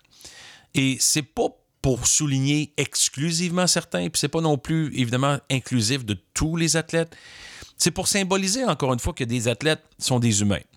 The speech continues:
Ils ont une occasion de gagner le plus d'argent possible pendant une vie, euh, une vie de sport, c'est-à-dire, là, une carrière. Puis des fois, c'est beaucoup plus court qu'on pense. Euh, ils jouent pas tous pour quinze, vingt ans.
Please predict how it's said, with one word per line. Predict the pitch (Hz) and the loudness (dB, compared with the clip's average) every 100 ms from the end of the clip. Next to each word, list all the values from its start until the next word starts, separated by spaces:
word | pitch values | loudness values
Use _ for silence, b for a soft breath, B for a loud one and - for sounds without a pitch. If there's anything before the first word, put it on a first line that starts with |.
| B B B - | B B B 0
Ils | 120 147 | 2 4
ont | 160 165 - _ - | 4 2 0 _ 0
une | 135 135 | 2 2
occasion | 135 127 107 131 147 147 | 0 -2 0 0 0 2
de | 117 107 | 2 2
gagner | 113 113 123 131 | 2 4 4 4
le | 104 | 2
plus | 147 131 | 0 0
d'argent | 127 117 123 | -2 -2 -2
possible | 107 - 131 117 - | 0 0 0 -2 0
pendant | 113 107 | 0 2
une | 101 | 2
vie, | 92 104 151 B B B B B B - | 0 -2 -4 B B B B B B -2
euh, | 107 101 98 - | 2 4 2 2
une | 127 | 0
vie | 110 104 139 110 | 2 2 0 2
de | 104 | 0
sport, | 95 120 123 165 | 2 2 2 0
c'est-à-dire, | - 135 165 143 | -4 -4 -2 2
là, | |
une | 120 | 2
carrière. | 117 101 120 147 | 2 2 2 0
Puis | - 127 117 | -2 -4 -2
des | 113 131 | -2 0
fois, | 208 | 0
c'est | - | 0
beaucoup | 117 131 - | -2 -6 -4
plus | 135 | -4
court | - 143 120 | 0 0 2
qu'on | 104 | 0
pense. | 85 90 - - B B B B B B - | 0 -6 -6 -8 B B B B B B -2
Euh, | 104 101 - | 0 0 -2
ils | 147 139 | 0 2
jouent | 135 | 0
pas | 151 175 | -2 -2
tous | 202 160 | 0 0
pour | - - | -4 -4
quinze, | 120 107 87 | -4 -2 -4
vingt | 92 92 85 | -4 -6 -6
ans. | 92 | -10